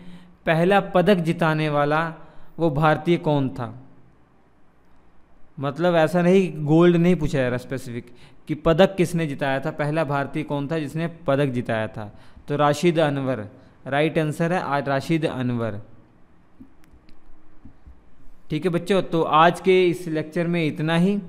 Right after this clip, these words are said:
ये इंपॉर्टेंट है। अब जैसे जैसे भारत की स्थिति मजबूत होती जाएगी, पदक जीतते जाएंगे, तो मैं आपको इन्फॉर्म करता जाऊंगा, मैं आपके लिए वीडियो बनाता जाऊंगा,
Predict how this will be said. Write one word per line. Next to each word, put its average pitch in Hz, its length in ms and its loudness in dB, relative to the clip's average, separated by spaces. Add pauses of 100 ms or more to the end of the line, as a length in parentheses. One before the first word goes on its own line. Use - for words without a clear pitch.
(300)
ये 170 240 4
इंपॉर्टेंट 143 540 0
है। 135 80 -2
अब 127 140 -6
जैसे 156 300 0
जैसे 165 580 -2 (140)
भारत 156 420 0
की 170 100 2
स्थिति 165 320 -2
मजबूत 156 420 2
होती 165 280 -2
जाएगी, 160 340 2
पदक 165 260 0
जीतते 147 400 -4
जाएंगे, 156 500 0 (340)
तो 156 60 -4
मैं 151 120 0
आपको 156 420 0
इन्फॉर्म 156 520 -4
करता 139 400 -2
जाऊंगा, 110 580 -6
मैं 131 140 -6
आपके 135 380 -6
लिए 147 180 -2
वीडियो 131 340 2
बनाता 120 340 -2
जाऊंगा, 123 500 -6